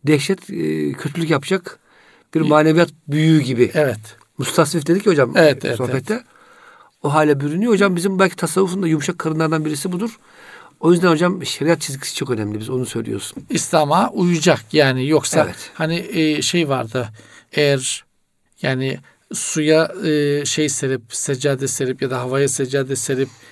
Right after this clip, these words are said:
Speaker 2: namaz kılıyor olsa bile istikamet
Speaker 1: Rabıta Deviye'nin şeysi değil mi hocam?
Speaker 2: He,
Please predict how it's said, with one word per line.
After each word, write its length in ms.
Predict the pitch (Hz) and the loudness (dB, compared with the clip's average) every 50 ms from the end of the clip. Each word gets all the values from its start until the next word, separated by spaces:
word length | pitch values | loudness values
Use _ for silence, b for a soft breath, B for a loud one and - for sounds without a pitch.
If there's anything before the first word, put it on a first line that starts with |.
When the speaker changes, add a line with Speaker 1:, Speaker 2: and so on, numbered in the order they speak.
| b b b b _ - | b b b b _ -8
Speaker 2:
namaz 540 | 139 139 143 147 151 156 139 - - - - - - | -6 -4 -2 0 -2 -2 -2 -4 -6 -8 -10 -12 -14
kılıyor 340 | - 156 143 151 151 147 | -12 -6 -4 -2 -2 0
olsa 400 | 135 139 139 139 - - 165 143 | 0 -2 -2 -2 -2 0 0 0
bile 280 | 135 120 113 117 101 104 - B B B B _ - | 0 -2 -4 -6 -8 -10 -16 B B B B _ -10
istikamet 480 | 151 151 - 143 143 151 151 147 147 | -8 -6 -4 0 2 2 2 2 2
Speaker 1:
Rabıta 120 | 160 147 147 | 2 2 2
Deviye'nin 540 | 151 151 143 151 151 151 147 147 143 127 120 | 4 4 6 6 6 6 4 2 0 -2 -4
şeysi 260 | - 147 135 139 - | -6 -6 -6 -4 -2
değil 100 | 180 214 | -2 0
mi 40 | 214 | 2
hocam? 220 | 175 139 135 131 | 2 2 2 2
Speaker 2:
He, 160 | 175 156 139 | 2 0 0